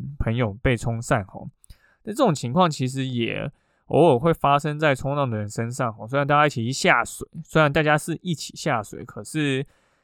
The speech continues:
下水后大家就自己冲自己的浪嘛，有时候发现朋友不见了，那就会想说，诶，他是不是在别的地方冲浪啊？或是他是不是已经先上岸了？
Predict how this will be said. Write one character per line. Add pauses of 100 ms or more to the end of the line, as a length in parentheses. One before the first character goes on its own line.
下
水
后
大
家
就
自
己
冲
自
己
的
浪
嘛，
有
时
候
发
现
朋
友
不
见
了， (140)
那
就
会
想
说，
诶， (220)
他
是
不
是
在
别
的
地
方
冲
浪
啊？
或
是
他 (360)
是
不
是
已
经
先
上
岸
了？